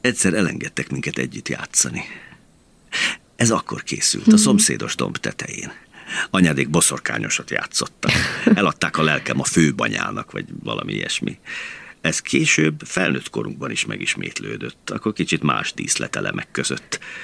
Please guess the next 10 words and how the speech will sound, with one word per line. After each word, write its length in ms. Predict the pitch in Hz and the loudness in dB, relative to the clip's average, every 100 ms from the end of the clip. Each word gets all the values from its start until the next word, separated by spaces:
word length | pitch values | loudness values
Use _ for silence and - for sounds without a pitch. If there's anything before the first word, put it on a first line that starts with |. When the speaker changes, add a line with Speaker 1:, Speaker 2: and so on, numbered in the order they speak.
| - - | -14 -2
Speaker 1:
Kis 220 | - - | 0 2
ilyen 220 | 64 53 | 0 -2
kórházba 480 | - 50 - - - | -4 -6 -4 -6 -6
kerültem 460 | - - - - - | -8 -10 -8 -8 -8
miatta. 500 | - - - - - - - _ - - - _ _ _ _ _ _ - | -8 -12 -12 -12 -12 -18 -20 _ -20 -20 -20 _ _ _ _ _ _ -2
Speaker 2:
Egyszer 480 | 226 254 - 190 185 | 2 2 2 2 4
apa 500 | 180 - 185 175 175 185 190 - _ _ _ _ _ | 4 4 4 6 6 4 0 -16 _ _ _ _ _
napokig 520 | 208 202 185 185 185 - | 10 10 10 4 2 4
szótlan 480 | 190 180 - 190 | 4 4 6 6
volt. 360 | 175 180 175 | 8 6 2